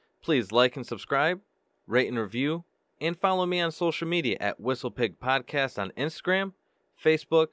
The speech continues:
YouTube, and Rumble. You can email questions or comments to whistlepigpodcast at G M X dot com. That's G as in girl,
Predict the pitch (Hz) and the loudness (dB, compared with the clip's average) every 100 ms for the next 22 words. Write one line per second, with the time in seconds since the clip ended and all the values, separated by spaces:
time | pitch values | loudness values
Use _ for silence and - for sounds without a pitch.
0 | _ _ _ _ 127 156 156 165 156 151 | _ _ _ _ -4 -4 -2 -2 -2 -6
1 | _ _ - 143 135 107 82 73 _ _ | _ _ -6 0 4 2 0 -8 _ _
2 | _ _ _ _ _ 165 175 156 - 165 | _ _ _ _ _ -6 -2 -4 0 2
3 | 156 135 113 - 165 - 160 120 - 147 | 4 2 2 2 2 0 -4 -4 0 0
4 | 160 190 - 123 98 120 127 113 117 - | 0 -6 -6 -4 0 0 0 -2 -4 -2
5 | 123 127 - 147 139 - 107 101 101 127 | -2 -2 0 -2 -2 -2 -4 -2 -4 -4
6 | 131 135 123 120 107 120 - 123 104 - | 0 0 0 -2 -2 -4 -4 -2 -2 0
7 | 117 135 160 _ _ _ - 107 - 123 | -4 -4 -8 _ _ _ -6 -6 -4 -2
8 | 131 120 110 101 120 139 156 | 0 -2 -4 0 2 4 0